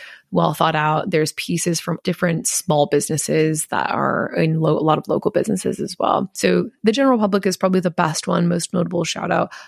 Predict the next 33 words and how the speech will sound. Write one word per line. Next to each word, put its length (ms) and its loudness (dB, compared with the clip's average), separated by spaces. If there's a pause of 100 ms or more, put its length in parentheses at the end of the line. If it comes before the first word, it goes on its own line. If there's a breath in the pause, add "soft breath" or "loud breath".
There 160 -2
are 160 4
a 60 2
couple 300 0
others, 460 2 (240 loud breath)
but 540 0 (260)
Missoula's 520 2
not 280 2
known 380 0
for 100 0
its 140 0
shopping. 540 2
So 340 0
if 240 -2
you 220 0
are 100 2
wanting 280 2
to 120 -12
do 100 0
shopping, 440 0
there 240 2
is 180 0
just 320 -4
a 60 -4
little 340 0
bit 200 0
to 120 -8
do 160 0
there. 340 2 (680)
We 100 2
do 280 2
have, 520 -2
though, 440 -2